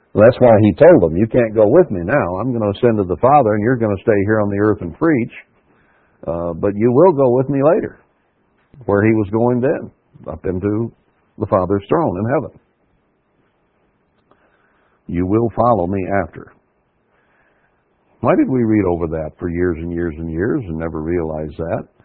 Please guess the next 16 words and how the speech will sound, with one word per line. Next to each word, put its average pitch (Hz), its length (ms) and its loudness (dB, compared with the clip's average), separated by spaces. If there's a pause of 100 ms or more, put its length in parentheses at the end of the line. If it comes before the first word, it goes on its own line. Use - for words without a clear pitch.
(1120)
I 90 160 -10
think 156 240 0
partly 151 400 2
it 92 80 -2
was 92 100 -6
a 107 60 0
mindset. 101 720 0
Herbert 117 240 2
Armstrong 95 640 0
had 90 160 -8
come 95 160 -4
out 104 160 0
of 90 100 -2
a 80 140 -10
Protestant 98 580 -2
world, 90 460 0